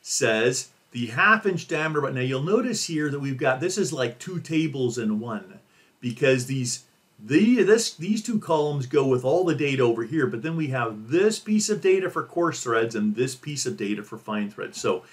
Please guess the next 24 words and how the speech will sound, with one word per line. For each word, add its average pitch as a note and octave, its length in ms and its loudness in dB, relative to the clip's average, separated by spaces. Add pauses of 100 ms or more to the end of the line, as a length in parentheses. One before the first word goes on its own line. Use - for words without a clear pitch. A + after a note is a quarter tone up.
(220)
if - 180 -6
we G3 140 4
see E3+ 480 2
a A#2+ 60 4
half D#3 340 2
inch, E3 120 -2
and C#3+ 140 -2
they're C#3 140 2
also E3 300 4
very C3 360 6
fine A2 300 -2
threads, A2+ 320 0
you're A2 100 -4
not B2 240 0
seeing A2+ 320 -4
these A#2 240 0
in A#2 140 -10
extra A#2+ 280 -6
coarse, A2 380 2
we're A2+ 80 -6
not A2 220 -2
gonna G#2+ 260 -4
showing G#2 320 -2
those. G2 320 -4